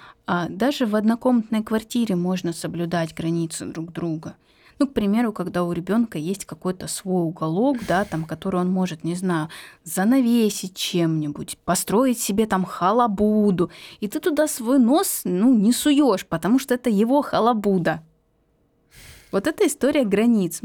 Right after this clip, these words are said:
Его халабуда он построил. Вы там, ну, договорились, что у него в этом уголочке там какая-то, не знаю, шатёр. И вот он в этом шатре. Ты туда не залазишь без спроса.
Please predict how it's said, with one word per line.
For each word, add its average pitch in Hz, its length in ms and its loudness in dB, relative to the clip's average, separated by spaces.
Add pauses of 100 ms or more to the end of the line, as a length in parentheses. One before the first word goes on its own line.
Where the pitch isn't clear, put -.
(120)
Его 277 300 0
халабуда 247 600 2
он 269 180 2
построил. 170 640 -4 (460)
Вы 254 140 0
там, 185 220 -2
ну, 208 100 2
договорились, 185 600 0
что - 180 -4
у 190 40 2
него 185 200 2
в 180 60 0
этом 175 320 -2
уголочке 185 580 -2
там 160 320 -8
какая-то, 156 640 -6 (800)
не 180 140 -6
знаю, 160 280 -8
шатёр. 208 540 -2 (640)
И 190 100 0
вот 277 280 0
он 302 160 6
в - 20 0
этом 277 260 -2
шатре. - 280 -8
Ты 220 140 -8
туда 269 280 0
не 247 180 4
залазишь 220 680 -2
без 180 180 -6
спроса. 175 600 -6